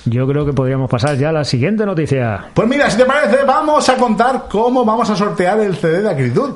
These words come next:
Speaker 1: Ah, venga.
Speaker 2: Un instante de cordura, que es el nuevo C D recién salido del horno, que están ya negociando con distribuidoras.
Speaker 1: Ujú.
Speaker 2: Eh, ya nos han llegado la nota, cuando esté todo claro, para que lo podáis comprar. Mm, yo ya lo tengo.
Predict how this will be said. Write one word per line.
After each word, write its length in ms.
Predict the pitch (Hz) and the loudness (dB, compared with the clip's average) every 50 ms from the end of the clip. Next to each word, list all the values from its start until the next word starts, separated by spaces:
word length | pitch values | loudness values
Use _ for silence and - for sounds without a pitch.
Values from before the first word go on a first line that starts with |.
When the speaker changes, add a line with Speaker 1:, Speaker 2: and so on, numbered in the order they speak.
| - | -4
Speaker 1:
Ah, 160 | - 139 185 220 | -4 -4 -2 -2
venga. 440 | 202 131 127 139 143 139 135 - - - - - - - - - - - - - - - - - | -2 -2 0 0 0 0 -2 -4 -6 -8 -14 -14 -20 -20 -20 -20 -20 -20 -20 -20 -20 -18 -12 -4
Speaker 2:
Un 160 | 139 156 190 | -2 -2 0
instante 760 | 247 254 233 160 - - - 226 254 262 262 254 214 254 247 | 0 0 0 -2 -4 -2 -2 0 0 0 0 0 2 2 2
de 100 | 240 226 | 2 2
cordura, 460 | 226 220 202 180 196 285 277 214 156 131 | 0 0 -2 0 0 0 0 0 0 0
que 60 | 151 | 0
es 100 | 147 143 | 0 0
el 280 | 175 175 170 170 165 160 | 0 0 0 0 0 0
nuevo 220 | 160 170 185 190 | 0 0 0 -2
C 140 | 165 - 165 175 | 0 0 0 0
D 100 | 202 190 | 0 0
recién 360 | 156 139 131 - 175 190 185 | -2 -2 -2 0 -2 -2 0
salido 400 | 165 190 180 175 170 143 156 147 | 0 0 0 0 -2 -2 0 0
del 100 | 131 127 | 0 0
horno, 240 | 139 147 170 202 170 | 0 0 -2 -2 -2
que 60 | 143 | -4
están 260 | 123 - - 143 143 143 | -4 -4 -4 -4 -2 -2
ya 120 | 143 143 | -2 -2
negociando 460 | 135 135 120 120 123 - 160 156 135 113 | -2 -2 -2 -2 0 0 0 -2 0 -2
con 120 | 123 147 | -2 -2
distribuidoras. 760 | 151 143 139 - 147 120 113 110 120 135 175 185 165 - - - - | -2 -4 -2 -2 -2 -2 0 0 -2 -2 -2 -4 -6 -10 -16 -6 -4
Speaker 1:
Ujú. 380 | 127 127 117 123 160 214 247 - - - - - - - - - - - - | -2 0 0 0 -2 -2 -4 -8 -12 -20 -20 -20 -20 -20 -20 -20 -18 -8 -6
Speaker 2:
Eh, 520 | 147 120 113 110 107 104 101 101 101 101 | -4 -2 0 0 0 0 0 -2 -2 -2
ya 100 | 101 110 110 | -2 -2 -2
nos 180 | 117 113 104 | -2 -2 -2
han 160 | 110 113 107 107 | -2 -2 0 0
llegado 220 | 107 104 104 104 | 0 0 0 0
la 40 | 101 | 0
nota, 360 | 104 123 151 165 226 233 233 | -2 -2 -2 -2 -2 -2 -2
cuando 180 | 180 143 123 117 | -2 -2 -2 -2
esté 180 | 110 - 123 | -2 -4 -6
todo 240 | 107 101 110 113 110 107 | -4 -2 -2 -4 -2 -2
claro, 280 | 120 143 151 202 233 - - - - - - - - - - - - | -4 -2 -2 -4 -4 -6 -12 -20 -20 -20 -20 -20 -20 -20 -20 -20 -8
para 120 | - 113 104 98 | -6 -4 -2 -2
que 40 | |
lo 120 | 101 104 98 | -2 -2 -2
podáis 220 | 95 104 104 104 - | -2 -2 -2 -2 -2
comprar. 440 | - 110 101 95 135 185 185 - - - - - - - - - - - - - - - - - | -4 -4 -2 0 -2 -2 -4 -8 -14 -20 -20 -20 -20 -20 -20 -20 -20 -20 -20 -20 -20 -20 -6 -4
Mm, 640 | 131 120 113 110 107 107 104 104 101 101 98 95 98 | -2 -2 0 0 0 0 0 0 0 0 -2 -2 -2
yo 140 | 101 131 185 | -2 -2 0
ya 140 | 226 202 151 | 0 0 0
lo 80 | 135 | 0
tengo. 420 | 131 - 202 233 247 247 254 254 | 0 0 0 0 -2 -2 -4 -6